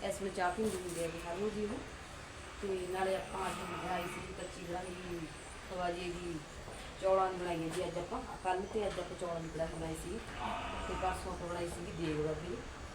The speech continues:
ਤੇ ਬਸ ਜੀ ਹੁਣ ਤਾਂ ਨਾ ਕਹਿੰਦੀ ਲਵੀ ਲੱਗਿਆ ਵਾ, ਕੱਲ੍ਹ ਤੱਕ ਨਾ ਹੋ ਜੂਗਾ ਆਪਣਾ ਬੋਲ। ਤੇ ਪਾਣੀ ਚੁਕਾ ਦੇਣਾ ਉਸ ਤੋਂ ਬਾਅਦ। ਗਾਈਂ ਦੀ ਭਰੀ ਕਰ ਲਈ ਸੀ ਨਾ।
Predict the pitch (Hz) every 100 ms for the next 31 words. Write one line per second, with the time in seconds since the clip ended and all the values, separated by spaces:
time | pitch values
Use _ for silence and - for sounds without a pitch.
0 | - - - - 185 175 165 160 165 170
1 | 202 - 226 214 208 - 202 196 214 220
2 | 220 220 180 170 165 175 165 - - 180
3 | 370 - 208 185 214 220 170 160 156 160
4 | 156 156 160 262 - - - - - -
5 | - - 123 127 180 170 170 170 160 151
6 | 175 175 165 160 165 165 - 175 175 190
7 | - - - - - - - - - -
8 | - - - - - - - - - -
9 | - - - 190 185 185 175 180 - 214
10 | 214 190 190 196 - 202